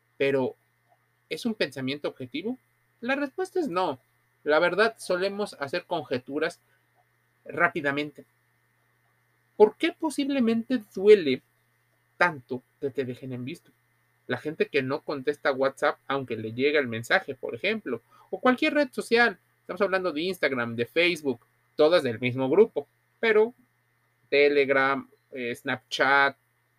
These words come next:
o cualquier otra red social, suelen hacer daño debido a que esta pequeña acción acaba lastimando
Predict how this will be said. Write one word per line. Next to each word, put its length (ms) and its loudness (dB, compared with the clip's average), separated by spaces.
o 260 -2
cualquier 360 -4
otra 240 -2
red 180 -2
social, 340 -6
suelen 440 2
hacer 280 -4
daño 320 -8
debido 540 -4
a 140 -8
que 300 -10
esta 380 -6
pequeña 440 -10
acción 360 -8
acaba 360 -4
lastimando 720 -6